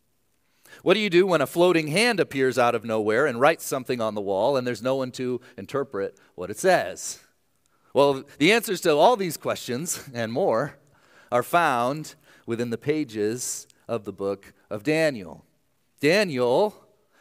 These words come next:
is an incredibly relevant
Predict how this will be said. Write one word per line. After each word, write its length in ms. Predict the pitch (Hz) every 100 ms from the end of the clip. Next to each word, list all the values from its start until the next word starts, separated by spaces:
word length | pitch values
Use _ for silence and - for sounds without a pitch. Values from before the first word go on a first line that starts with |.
| -
is 220 | 143 131
an 220 | 143 139 139
incredibly 1300 | 147 135 - - - 160 202 214 214 175 208 208 208 _ _
relevant 1000 | - 110 165 190 185 147 139 120 117 -